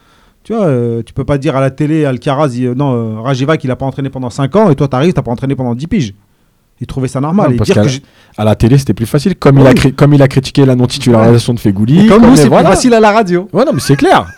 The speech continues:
Speaker 2: Mais bon. <laughs>
Speaker 1: Tu vois,
Speaker 2: Après
Speaker 1: la critique, elle, elle,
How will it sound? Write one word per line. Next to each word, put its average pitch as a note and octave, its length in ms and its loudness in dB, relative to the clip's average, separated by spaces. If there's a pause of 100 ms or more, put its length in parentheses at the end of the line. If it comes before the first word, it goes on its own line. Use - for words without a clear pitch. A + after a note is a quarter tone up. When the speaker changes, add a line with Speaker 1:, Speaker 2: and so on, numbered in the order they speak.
Speaker 2:
Mais A#2+ 140 -2
bon. C3 300 -4
<laughs> - 160 -8
Speaker 1:
Tu - 40 -6 (600)
vois, F3+ 100 0 (420)
Speaker 2:
Après A#3+ 220 -2
Speaker 1:
la D#3 80 2
critique, F3 400 -4
elle, B2+ 300 -6 (500)
elle, B2+ 80 -10